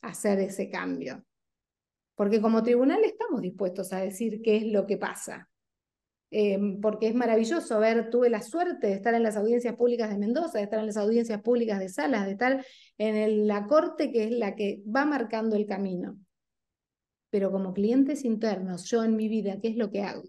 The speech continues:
Entonces, el sistema judicial va a estar preparado en la medida en que la educación nos ayude tanto interna como externamente. Por eso yo hago tanta hincapié en la Ley Federal de Educación, en la, en la obligatoriedad.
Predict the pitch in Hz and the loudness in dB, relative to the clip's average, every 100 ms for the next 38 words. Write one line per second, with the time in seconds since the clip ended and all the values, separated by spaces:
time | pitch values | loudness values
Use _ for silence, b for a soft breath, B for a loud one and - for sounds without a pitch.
0 | - _ _ _ _ - 202 226 233 247 | -20 _ _ _ _ -10 -2 0 2 0
1 | 247 220 202 - - 285 320 254 226 233 | 0 -4 -4 -4 -2 0 0 0 0 0
2 | 208 196 196 214 208 220 240 226 214 196 | -4 -4 -6 -6 -2 0 0 0 0 -2
3 | 196 214 233 220 202 196 196 196 196 185 | 0 0 0 0 0 2 2 0 0 -10
4 | - 285 269 190 180 - _ _ _ _ | -10 -6 -4 -4 -6 -10 _ _ _ _
5 | _ _ - 185 190 190 208 185 185 202 | _ _ -12 -8 -8 -4 -2 -2 -4 -6
6 | 196 208 208 220 220 214 196 190 185 208 | -4 -2 -2 -2 -4 -4 -6 -8 -10 -8
7 | 202 214 262 254 196 214 220 220 220 220 | -6 -2 0 0 -2 -4 -4 -4 -4 -2
8 | 247 269 269 247 208 220 220 208 202 196 | 0 2 2 0 -4 -4 -4 -4 -4 -4
9 | 202 208 202 202 196 196 190 - 226 214 | -4 -4 -2 -2 -2 -6 -8 -6 -4 -4
10 | 190 196 - 208 190 196 202 190 196 196 | -6 -8 -6 -6 -4 -4 -4 -4 -4 -2
11 | 214 269 | 0 0